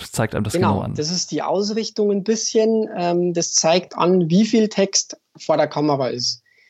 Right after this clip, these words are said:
Speaker 2: Das zeigt an, wie viele Wörter die Kamera gerade erkennt.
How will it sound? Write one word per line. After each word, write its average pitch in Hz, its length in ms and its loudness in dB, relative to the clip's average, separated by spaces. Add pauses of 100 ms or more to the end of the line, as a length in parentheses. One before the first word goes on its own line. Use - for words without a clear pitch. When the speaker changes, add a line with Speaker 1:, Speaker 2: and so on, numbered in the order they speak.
(460)
Speaker 2:
Das 151 140 -8
zeigt 160 300 0
an, 170 320 0
wie 185 160 0
viele 196 460 4
Wörter 190 460 2
die 170 100 -6
Kamera 165 480 0
gerade 151 320 -4
erkennt. 135 540 -8